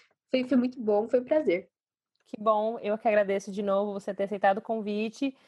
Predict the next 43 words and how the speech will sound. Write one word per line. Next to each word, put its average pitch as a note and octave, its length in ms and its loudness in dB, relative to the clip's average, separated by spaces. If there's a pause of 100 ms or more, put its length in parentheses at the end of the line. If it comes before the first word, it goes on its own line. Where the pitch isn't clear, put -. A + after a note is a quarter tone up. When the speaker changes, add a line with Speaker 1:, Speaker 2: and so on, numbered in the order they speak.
(240)
Speaker 2:
E G#3 80 -12
que B3+ 100 -2
bom B3+ 300 2
que - 280 -4
eu C4 80 0
consegui, G#3+ 640 -4
bom, G#3+ 240 2
acho G3 200 -2
que G3+ 420 -6
fica G#3+ 320 -14
meio G#3 260 -6
óbvio, A3 420 4
né? G#3 300 0
Eu G3 140 -4
gosto G3+ 360 4
da A3 120 2
palavra, G#3 480 4
então, G#3+ 420 -2 (580)
para G#3+ 220 6
além, A3 280 4
né, A#3+ 120 4
do, G#3+ 180 0
do, G3+ 220 -2
do, G#3 200 -8
do G#3 140 -6
todo A3 300 -2
do A3 140 -8
seu A3 180 -6
trabalho, G3+ 420 4
do G#3+ 80 -6
conteúdo A3 560 -2
em A#3 140 -4
si, A3 220 -4
acho G#3 200 2
que G#3+ 220 -2
essas G3 280 -2
frases G3+ 280 2
me G#3 80 -4
saltaram G3 720 2
os F#3+ 140 -8
olhos F#3+ 320 2
de G3+ 60 0
algum, F#3 280 -2